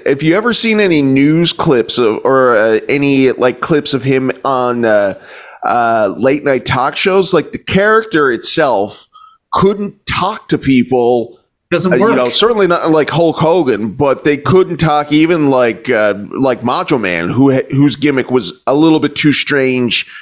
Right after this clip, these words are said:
Speaker 1: to be taken seriously on a, on a late night talk show. And then you had the Ultimate Warrior doing his thing. Um, I remember seeing clips of him on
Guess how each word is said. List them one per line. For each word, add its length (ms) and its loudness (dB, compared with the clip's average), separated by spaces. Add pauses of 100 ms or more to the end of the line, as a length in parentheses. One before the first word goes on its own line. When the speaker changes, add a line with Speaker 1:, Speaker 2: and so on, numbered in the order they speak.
(120)
Speaker 1:
to 80 0
be 140 2
taken 360 -2
seriously 640 2
on 160 0
a, 60 -2 (240)
on 180 0
a 200 0
late 300 0
night 220 -2
talk 300 -2
show. 360 -2 (360)
And 100 -2
then 120 0
you 100 2
had 160 0
the 60 2
Ultimate 260 2
Warrior 440 2
doing 240 0
his 180 -2
thing. 600 -2 (480)
Um, 600 0
I 80 -2
remember 420 0
seeing 260 -2
clips 260 -2
of 60 2
him 200 0
on 180 0